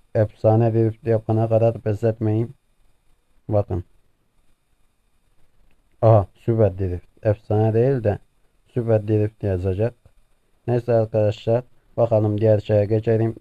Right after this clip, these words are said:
Driftleri oynuyoruz. Drift yaparak para kasıyoruz gördüğünüz gibi. Üç yüz bini öyle kastım. Burayı kaçırdık işte. Yeniden. Tamam, şimdi alacağız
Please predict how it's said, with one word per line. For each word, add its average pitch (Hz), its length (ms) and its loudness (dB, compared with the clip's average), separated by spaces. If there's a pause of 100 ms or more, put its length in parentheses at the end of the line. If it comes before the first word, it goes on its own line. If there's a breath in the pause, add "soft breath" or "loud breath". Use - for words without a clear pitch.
Driftleri 110 720 0
oynuyoruz. 107 600 0 (800)
Drift 113 440 0
yaparak 117 580 2
para 110 260 2
kasıyoruz 95 580 -2
gördüğünüz 98 560 -4
gibi. 98 300 -6 (640)
Üç 113 200 0
yüz 98 220 -4
bini 107 280 0 (160)
öyle 107 240 2
kastım. 107 540 -6 (2750)
Burayı 113 460 2
kaçırdık 104 640 -2
işte. 110 360 -8 (480)
Yeniden. 104 460 0 (3750)
Tamam, 101 320 2
şimdi 117 440 0
alacağız 104 440 0